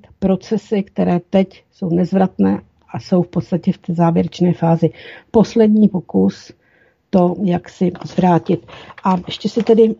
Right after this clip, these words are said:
ještě tedy se vrátím k těm, k těm obětem, jo. Sedmadvacet obětí, tak, eh, počítáme v to i ty, i ty, eh,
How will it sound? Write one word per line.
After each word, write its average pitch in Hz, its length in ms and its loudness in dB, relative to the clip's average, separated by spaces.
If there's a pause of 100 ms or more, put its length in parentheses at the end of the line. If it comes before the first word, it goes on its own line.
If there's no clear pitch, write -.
ještě - 260 -8
tedy 196 200 -6
se - 180 -2
vrátím 202 460 0
k - 80 -18
těm, 202 320 2
k - 300 -8
těm 202 200 0
obětem, 190 520 -2
jo. 156 220 -2 (360)
Sedmadvacet 208 960 2
obětí, 190 840 0 (240)
tak, 180 180 2 (320)
eh, 185 40 4 (960)
počítáme 190 600 2
v - 100 -6
to 196 280 0 (300)
i 170 80 -10
ty, 185 460 -2
i 190 120 -2 (100)
ty, 190 400 4 (100)
eh, 175 720 0